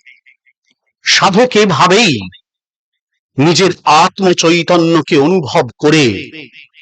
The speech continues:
আনন্দকে অনুভব করতে পারে, দেখতে পারে যে সে কোন শরীর মন ছোট ছোট এই সুখের দ্বারা বন্দী নয়।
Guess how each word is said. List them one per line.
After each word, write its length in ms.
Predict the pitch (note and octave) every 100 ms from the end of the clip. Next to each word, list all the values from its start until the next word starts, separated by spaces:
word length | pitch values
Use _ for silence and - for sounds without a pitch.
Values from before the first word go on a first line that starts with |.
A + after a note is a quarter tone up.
| _ _ _ _ _ _ -
আনন্দকে 680 | - A#3 C#4 C#4 B3+ - A3
অনুভব 380 | G#3+ C4+ F3+ A3+ -
করতে 280 | G#3 - -
পারে, 460 | E3 G#3+ D#3 F#2+ F2 _ _ _ _ _ _ _ _ _ _ _ _ _ _ -
দেখতে 360 | C#3+ A#3+ - D4
পারে 380 | A3+ G3+ F#3 A2 F#2+ _ _ _ _ _ _ _ _ _ _ _ _ C3+
যে 160 | C#3
সে 640 | D#3+ - G3+ E3+ B2 G#2 - - - - - _ -
কোন 180 | D#3+
শরীর 640 | D3+ - E3 E3+ F3+ E3 D3
মন 580 | C#3+ F3 D#3+ C3+ A2+ A2 _ _ _ _ _ _ _
ছোট 280 | - - A#3+
ছোট 260 | G#3+ G3 F3+
এই 280 | F3 F#3 C#3+
সুখের 560 | - G#3 - D#3 D#3+
দ্বারা 220 | D#3+ D#3+
বন্দী 380 | C#3+ D#3 D#3+ D3+
নয়। 340 | D3+ D#3+ C#3